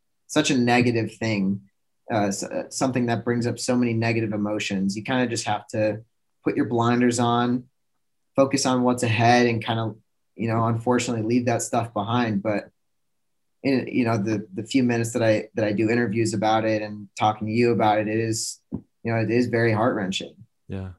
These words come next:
Speaker 2: Yeah. Well, then let's focus on the positives, because there are so many, and that's, uh,
Speaker 1: Yeah.
Speaker 2: that's, that's, uh,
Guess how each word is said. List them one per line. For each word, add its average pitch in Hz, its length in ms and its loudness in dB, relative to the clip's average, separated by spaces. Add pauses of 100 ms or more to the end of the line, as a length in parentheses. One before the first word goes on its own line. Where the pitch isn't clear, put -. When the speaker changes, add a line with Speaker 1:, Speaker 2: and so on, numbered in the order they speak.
(140)
Speaker 2:
Yeah. 107 260 -4
Well, 120 180 2
then 165 220 2
let's 180 180 -2
focus 175 400 -4
on 101 100 0
the 95 80 -4
positives, 92 600 -4
because 101 280 -6
there 104 160 2
are 98 140 4
so 104 220 -2
many, 98 300 0
and 98 140 0
that's, 98 220 -2
uh, 101 220 2
Speaker 1:
Yeah. 120 140 4
Speaker 2:
that's, 113 160 -4
that's, 101 340 2
uh, 101 160 4